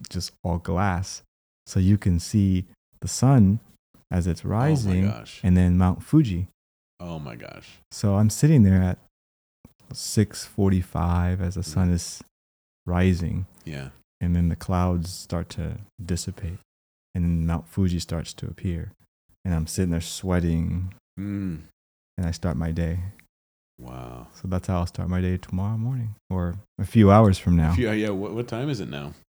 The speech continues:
Speaker 1: It's
Speaker 2: I should get out of your hair. <laughs> It's one o'clock.
Speaker 1: It's one, and I, I got my appointment this morning in a few hours with
Speaker 2: Okay.
Speaker 1: the sauna and the Mount
Speaker 2: Okay.
Speaker 1: Fuji.
Speaker 2: Alrighty, and I have an appointment with my bed.
Speaker 1: Okay. <laughs>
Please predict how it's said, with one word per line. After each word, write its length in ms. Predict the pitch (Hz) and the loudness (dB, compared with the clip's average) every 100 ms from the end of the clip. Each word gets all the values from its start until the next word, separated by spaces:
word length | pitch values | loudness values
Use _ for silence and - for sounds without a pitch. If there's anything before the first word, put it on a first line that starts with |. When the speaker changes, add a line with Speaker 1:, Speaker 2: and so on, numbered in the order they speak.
| _ | _
Speaker 1:
It's 520 | - 143 - - - 95 | 4 4 2 -8 -12 -8
Speaker 2:
I 80 | 101 | -6
should 200 | 123 107 | -4 -4
get 140 | 101 | -4
out 160 | 95 95 | -2 -2
of 60 | |
your 120 | 87 | -4
hair. 320 | 87 98 87 - _ _ _ _ - - - - - _ _ - | -4 -4 -6 -10 _ _ _ _ -20 -20 -20 -20 -20 _ _ -6
<laughs> 360 | 131 139 127 127 | -4 -4 -6 -10
It's 180 | 101 | -10
one 160 | 107 107 | -6 -6
o'clock. 340 | 101 110 87 - | -4 -6 -2 -2
Speaker 1:
It's 120 | - | 2
one, 340 | 151 170 170 | 8 10 10
and 140 | 139 117 | 8 6
I, 420 | 110 110 101 98 _ _ _ _ _ _ _ | 6 4 2 -4 _ _ _ _ _ _ _
I 60 | 101 | -2
got 140 | 107 | 0
my 120 | 98 95 | 2 0
appointment 440 | - 113 95 87 | -2 -2 0 -2
this 200 | 92 - | -4 -2
morning 360 | 87 85 92 95 - _ - | -2 0 -2 -6 -14 _ -12
in 140 | 104 | -8
a 40 | 101 | -8
few 240 | - 98 | -4 -4
hours 400 | 92 92 92 95 | -2 -2 -4 -4
with 340 | 95 92 92 - | -2 -2 -2 -6
Speaker 2:
Okay. 140 | - | -6
Speaker 1:
the 60 | 90 | -2
sauna 520 | 107 101 98 92 90 | 2 4 4 4 2
and 160 | 90 | 2
the 60 | 87 | 2
Mount 240 | 92 87 | 2 0
Speaker 2:
Okay. 60 | 98 | 0
Speaker 1:
Fuji. 400 | 107 92 87 92 - _ _ - _ | 0 0 -4 -6 -10 _ _ -20 _
Speaker 2:
Alrighty, 340 | 69 69 98 107 76 | -8 -6 -4 -4 -4
and 100 | 82 | -4
I 60 | |
have 180 | 101 123 | -2 -2
an 60 | 95 | -2
appointment 420 | 82 98 90 82 | -4 -6 -6 -4
with 160 | 80 80 | -6 -8
my 140 | 73 | -10
bed. 380 | 67 67 64 - - _ _ - | -8 -8 -10 -14 -20 _ _ 4
Speaker 1:
Okay. 320 | 131 123 135 131 | 6 8 8 6
<laughs> 100 | - | 6